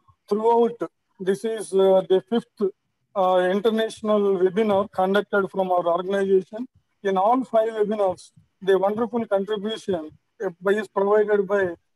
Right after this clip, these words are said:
John Sagar. So we are very much, uh, happy with the performance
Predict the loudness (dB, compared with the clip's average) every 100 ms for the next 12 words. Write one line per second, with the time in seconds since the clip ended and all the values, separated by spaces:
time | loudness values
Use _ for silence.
0 | -4 0 0 -2 -2 0 0 -2 _ -20
1 | -6 0 2 4 2 0 -2 0 -2 -2
2 | -4 -2 -6 -8 -2 2 2 0 -6 -8
3 | _ _ -6 -2 -2 0 2 2 2 0
4 | 0 2 2 2 -2